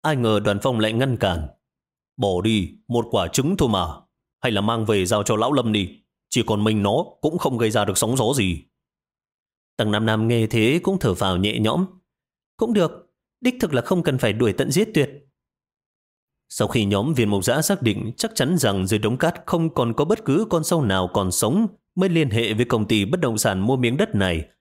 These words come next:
bảo bọn họ cử nhân viên chuyên khử trùng đến đây để tiêu độc toàn bộ chỗ này. Trên đường về,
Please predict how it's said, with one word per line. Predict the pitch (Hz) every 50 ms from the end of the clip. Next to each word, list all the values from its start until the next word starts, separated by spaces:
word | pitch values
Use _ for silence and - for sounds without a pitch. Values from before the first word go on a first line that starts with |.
| _ _ -
bảo | - 123
bọn | 117 120 120 117
họ | 107 127 120 120 - -
cử | - 143
nhân | 104 101 123 131 135
viên | 131 143 147 147
chuyên | 135 - 190 160 143
khử | - - 107 90
trùng | 87 - 113 101 98
đến | 98 104 143 180 160
đây | 156 165 165 165 - _ _ _ -
để | 143 113 107
tiêu | 104 - 185 170
độc | 135 117 107 - - -
toàn | 113 101 98
bộ | 98 113 113 110
chỗ | - 160 202
này. | 170 110 95 92 87 80 71 - _ _ _ _ _ _ _ _ _ _ _ _ _ _ _ _ _ _ -
Trên | - 180 143
đường | 127 120 104 98 92
về, | 90 104 98 92 87 85 -